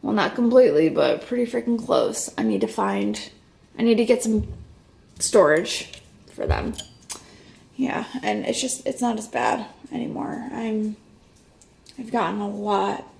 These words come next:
of stuff just kind of situated, so I'm really trying to clear this out. I don't think I'm gonna be able to decorate for Christmas. Honestly, I don't really think that it'd probably be best just because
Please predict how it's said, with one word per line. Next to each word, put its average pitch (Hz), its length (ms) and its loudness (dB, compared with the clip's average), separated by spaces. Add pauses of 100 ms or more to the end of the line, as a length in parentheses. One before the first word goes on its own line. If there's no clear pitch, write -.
(340)
of 185 340 -2
stuff - 440 -4
just - 320 -8
kind 208 220 -6
of 208 100 -8 (680)
situated, 185 800 0
so - 320 -4 (1400)
I'm - 60 -20 (400)
really 208 200 0
trying 208 200 -6
to 214 80 -6
clear - 260 -4
this - 180 -10
out. - 300 -10 (1200)
I 247 120 2
don't 247 160 2
think 247 120 2
I'm 240 60 6
gonna 226 140 6
be 220 80 8
able 214 180 4
to 214 100 2
decorate 202 420 0
for 202 100 -4
Christmas. 202 760 -4 (100)
Honestly, 220 460 0
I 214 80 2
don't 214 180 -2
really 220 180 -10
think 214 300 -8
that 208 140 -2
it'd 190 220 -14
probably 196 300 -4
be - 60 -6
best - 360 -4
just - 200 -6
because - 540 -2